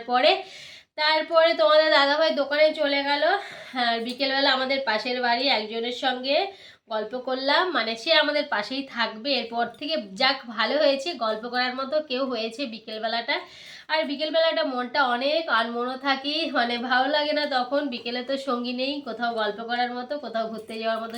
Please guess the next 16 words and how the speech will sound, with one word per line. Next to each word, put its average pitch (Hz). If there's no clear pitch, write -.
সঙ্গী 220
নেই। 269
যাও, 311
ছেলেটার 302
সঙ্গী 302
আছে, 294
সে -
চলে 233
যায় 247
খেলতে, 311
তো 311
আর 269
কি 262
করা 220
যাবে, 247
তার 208